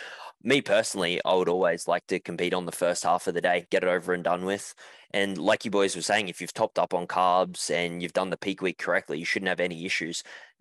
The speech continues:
Just a hundred grams, probably even prior, maybe one fifty, two hundred, depending on what, what time you're on, and you'll be topped back up again in no time.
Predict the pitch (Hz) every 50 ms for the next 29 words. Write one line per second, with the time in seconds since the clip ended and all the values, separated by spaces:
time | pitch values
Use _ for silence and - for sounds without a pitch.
0 | - 90 - 95 - - - - - - - 101 98 92 85 87 82 - 92 92
1 | 98 98 98 - - 104 92 92 92 90 90 85 92 87 - - - 92 90 95
2 | 101 104 104 98 92 85 87 82 87 95 95 90 - 104 101 - - 107 95 -
3 | - 110 98 95 95 98 92 98 101 92 - - 85 101 98 95 92 90 92 95
4 | 92 _ - 92 98 - - 92 92 104 107 95 90 90 92 90 92 95 90 87
5 | 92 90 _ - _ - - 104 - - _ 95 92 - - 92 - 98 90 92
6 | 90 90 85 85 90 92 101 107 - 98 78 82 85